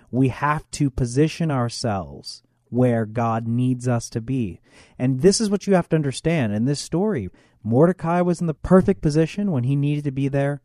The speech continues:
Esther was in the perfect position when she needed to be there. If you listen to the voice of God, if you obey God, you're gonna find yourself in the right place at the right time through no making of your own. It's only because you obeyed and listened to the voice of God.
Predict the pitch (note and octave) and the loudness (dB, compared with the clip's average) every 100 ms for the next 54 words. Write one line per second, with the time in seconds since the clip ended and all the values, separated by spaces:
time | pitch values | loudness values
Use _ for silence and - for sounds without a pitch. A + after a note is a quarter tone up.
0 | _ - F3 - F#3 F3+ D#3+ E3+ - D#3+ | _ -6 -4 -2 0 2 0 -2 0 0
1 | D3+ D3+ C#3 D3 C#3+ D#3 C3 A#2 A2 - | 0 -4 -2 -2 -2 -2 0 -2 -4 -2
2 | F3 F3 E3+ D#3 C#3+ C3 B2+ A#2+ B2+ C3 | 0 2 2 -2 -4 -2 0 2 0 -2
3 | _ - _ - A#2+ A2 C3+ G3+ C#4 A#3 | _ -20 _ -4 -4 -2 4 6 6 6
4 | G#3+ G#3 F#3 D#3+ C3+ C#3+ D3 C#3 A#2 A2+ | 4 4 2 2 2 2 2 -2 -2 0
5 | A2 A2 G#2 C3 E3+ A#3 E3+ C#3 D3 C3 | 0 -2 -4 -2 2 6 4 4 2 2
6 | C3+ C#3 G#2+ G#2 - - _ A#2+ C#3+ F3 | 2 2 0 -4 -14 -20 _ 4 4 6
7 | G3+ F3+ - C#3+ D3 D3 D3+ D#3 - G#2 | 4 2 0 0 0 0 -2 -2 -2 0
8 | G#2+ - A2+ F#2+ F2+ A2+ F#3+ - C#3 C3+ | -2 -6 -8 -6 -2 0 0 -2 -4 0
9 | C3 B2+ - - - - G#2+ G2+ A2 C3+ | 0 -2 -6 -12 -14 -6 -4 -2 -2 -2
10 | - A#2 G#2+ G#2+ A2 - _ _ - B2+ | -4 -4 -4 -4 -6 -10 _ _ -2 0
11 | A#2 B2 C#3 C3+ B2 - B2 A2+ A2+ A2+ | 2 4 2 2 0 -2 -2 -2 -2 0
12 | A2 G#2 G#2 A2+ A2+ - B2 B2 C3 C3+ | 0 -2 -4 -8 -10 -6 -2 0 2 0
13 | B2+ - - A2 G#2 G2+ G#2+ G#2 G2 G2+ | -2 -8 -8 -6 -6 -4 -2 -2 -2 -4
14 | A#2 A2 A2 A2+ - A2+ G#2 A2 - A2 | -2 0 0 -2 -4 -8 -6 -6 -6 -8
15 | G2+ F#2 G2+ G2 F#2+ F#2+ E2+ C#2 | -6 -4 -4 -4 -8 -8 -10 -12